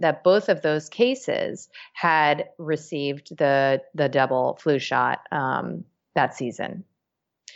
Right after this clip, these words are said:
And so I said, "Well, <laughs> okay, perhaps it was related to medication I prescribed, perhaps not, um, in these two incidences in the same season." And I said, "Let me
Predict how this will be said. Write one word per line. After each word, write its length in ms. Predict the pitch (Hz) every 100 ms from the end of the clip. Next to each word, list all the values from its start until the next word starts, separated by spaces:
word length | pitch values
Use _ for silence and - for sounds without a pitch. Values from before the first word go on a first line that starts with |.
| - - - -
And 160 | 165
so 140 | 156 170
I 80 |
said, 220 | 147 - 139 131 _ _ _
"Well, 440 | 147 135 180 - _ _ -
<laughs> 560 | 156 - - _ -
okay, 440 | 156 139 120 226 - - - - _ 156 156 -
perhaps 600 | - 135 - 127 - -
it 160 | - 139
was 200 | 139 143
related 300 | 135 147 170
to 60 |
medication 460 | 196 196 220 214 220
I 80 | 214
prescribed, 400 | 220 - 208 196
perhaps 400 | 139 131 - -
not, 380 | 127 143 208 - - - - -
um, 400 | 160 151 147 143
in 140 | 160
these 160 | 143 127
two 160 | - 151
incidences 600 | 151 147 160 170 208 156
in 60 |
the 80 | 131
same 520 | - - 131 135 139
season." 600 | - - 143 196 254 381 - - - - -
And 300 | 160 156 160
I 240 | 165 160
said, 180 | 156 160
"Let 160 | 165
me 80 | 294